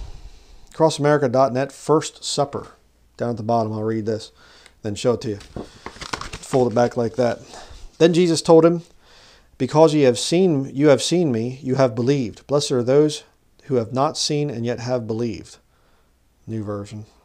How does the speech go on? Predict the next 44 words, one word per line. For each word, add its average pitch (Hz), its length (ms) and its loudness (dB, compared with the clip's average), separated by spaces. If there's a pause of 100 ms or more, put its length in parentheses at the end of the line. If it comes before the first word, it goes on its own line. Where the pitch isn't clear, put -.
(1000)
W-, 131 200 -12
a 135 200 -8
big 120 320 0
surprise, 113 480 -6
you 117 60 -8
know. 117 140 -10 (360)
"The 139 100 -2
mission 190 320 4
of 135 120 -2
Cross 170 280 2
America 143 320 -2
is 117 100 -8
to 120 80 -12
send 156 220 -4
a 127 40 -4
cross 139 360 0
and 113 140 -8
pan-, 139 300 -4 (180)
path 156 260 0
to 117 120 -6
salvation 127 560 -2
to 120 160 -8
every 147 260 0
home 147 380 -2
in 123 40 -4
America. 120 540 -4 (440)
If 123 140 -8
you 143 100 -2
would 135 80 2
like 135 160 4
to 135 60 -16
get 131 140 -2
involved 139 380 2
with 113 160 -8
this 117 200 -10
mission 135 300 -6
in 110 100 -6
any 156 200 -4
way, 110 220 0
please 123 260 -4
visit 139 420 -2
our 120 100 0
website 147 460 0
at 120 240 -4